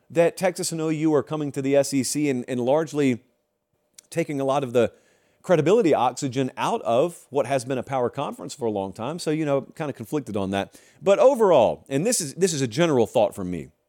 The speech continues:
'cause I could, I could go all day. I could go a whole podcast and a half on just this topic. It's not always, it's not always proof positive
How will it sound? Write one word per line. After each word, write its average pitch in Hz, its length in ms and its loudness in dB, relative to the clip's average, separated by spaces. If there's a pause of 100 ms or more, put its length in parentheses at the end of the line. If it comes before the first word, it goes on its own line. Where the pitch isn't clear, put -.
(220)
'cause 143 140 0
I 156 80 4
could, 151 140 -2
I 135 80 -4
could 110 140 -8
go 98 140 2
all 113 220 6
day. 98 160 -2
I 92 60 -6
could 110 120 -12
go 104 100 2
a 92 40 0
whole 135 200 0
podcast 117 600 -4
and 92 100 -12
a 78 40 -14
half 82 440 -14 (340)
on 110 240 -4
just 131 500 0
this 131 200 -4
topic. - 420 -6 (1300)
It's 160 260 0
not 170 280 -2
always, 127 840 2 (480)
it's - 160 -10
not 208 200 2
always 139 460 4
proof - 580 -4
positive 90 680 -6